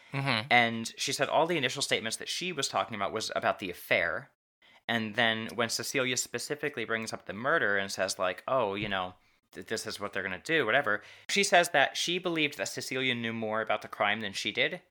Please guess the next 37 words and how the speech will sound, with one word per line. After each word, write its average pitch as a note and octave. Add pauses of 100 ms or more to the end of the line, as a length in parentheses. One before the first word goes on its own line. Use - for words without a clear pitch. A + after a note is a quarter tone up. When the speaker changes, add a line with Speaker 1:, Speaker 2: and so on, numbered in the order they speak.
(120)
Speaker 2:
because A#2
she G#2+
kept -
dropping A2
things A#2
about B2+
it. B2+
She -
kept -
asking C#3
her, F3 (340)
which C3+
is A#2+
what B2
she -
was G#2+
Speaker 1:
Hmm. -
Speaker 2:
doing G#2+
for -
the G2+
prosecution, A#2 (640)
um, G2
unbe-, G#2+
un-, G#2+
quote G2
unquote, G2+
unbeknownst G2
to D#3
her, D#3 (140)
to D3
Pam. E3+ (580)
But -
s-, -
Speaker 1:
Yeah. A#2
Speaker 2:
because E3+
of D#3
that, F2+